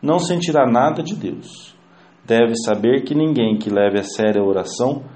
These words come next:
consegue estar totalmente livre dessas provas. Mas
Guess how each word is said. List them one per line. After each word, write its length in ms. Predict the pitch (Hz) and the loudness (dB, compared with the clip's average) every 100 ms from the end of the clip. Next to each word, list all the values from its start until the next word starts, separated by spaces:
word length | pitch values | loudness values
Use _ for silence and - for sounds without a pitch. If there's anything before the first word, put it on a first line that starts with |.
| - - | -20 -4
consegue 480 | 185 175 160 135 131 | -2 0 0 0 0
estar 360 | 131 131 117 | 2 2 2
totalmente 600 | 143 147 156 156 131 127 | 0 2 2 2 0 -2
livre 440 | 110 113 143 147 151 | -2 2 0 0 0
dessas 440 | 135 110 - 113 | 0 0 -4 -8
provas. 440 | - 87 82 82 - - - _ _ - - _ | -6 -4 -4 -8 -16 -20 -20 _ _ -20 -20 _
Mas 320 | - 104 131 | -2 0 0